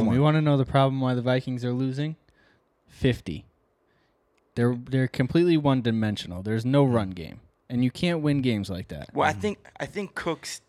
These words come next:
Speaker 3: not a hundred percent yet. He only had ten carries last night, I think, for twenty yards. So
Speaker 1: Yeah, he was on a pitch count is what they
Speaker 3: Yeah.
Speaker 1: said. And, and I agree. No run game hurts a little bit. But with that being said, I think it's, for me, the other fifty part of that is that the defense is obsolete.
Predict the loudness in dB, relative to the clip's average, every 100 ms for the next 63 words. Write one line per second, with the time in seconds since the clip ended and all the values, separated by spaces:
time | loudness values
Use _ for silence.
0 | _ -8 -2 0 0 -2 -4 -6 -6 -6
1 | -6 -6 -6 -4 -4 -4 -4 -6 -6 -2
2 | 0 0 -2 -4 -2 -8 -8 -10 -14 -16
3 | -10 -8 -4 -4 -4 -6 -14 -20 _ _
4 | _ _ 0 2 4 4 4 4 0 -2
5 | -2 -2 -4 -4 -4 2 4 4 0 -6
6 | -8 -12 -20 -20 -20 -20 _ -20 _ 0
7 | 0 0 -2 0 2 2 2 0 0 2
8 | 2 2 2 0 -2 -2 -2 -4 -4 0
9 | 0 0 -4 -2 -2 -4 -8 -10 -14 0
10 | 0 0 -8 -20 -14 -2 0 0 -4 -4
11 | -4 -2 -4 -6 -6 -4 -6 -10 -6 -6
12 | -4 -8 -10 -10 -4 -2 0 0 -2 -4
13 | -4 -2 -2 -2 -4 -4 -6 -4 -4 -4
14 | -6 -6 -6 -8 -6 -4 -4 -6 -8 -6
15 | -6 -6 -8 -12 -12 -12 -10 -12 -12 -12
16 | -16